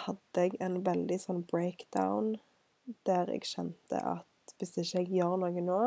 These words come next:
så kommer det til å klikke for meg. Jeg kommer til å gå rett i bakken av et eller annet hvis ikke jeg bare bremser opp nå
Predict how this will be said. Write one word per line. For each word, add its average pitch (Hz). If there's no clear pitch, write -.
så -
kommer 175
det -
til 190
å -
klikke -
for -
meg. 101
Jeg 202
kommer 180
til 190
å -
gå 175
rett -
i 175
bakken 175
av 180
et -
eller 185
annet 190
hvis 196
ikke 180
jeg 175
bare 180
bremser 170
opp -
nå 247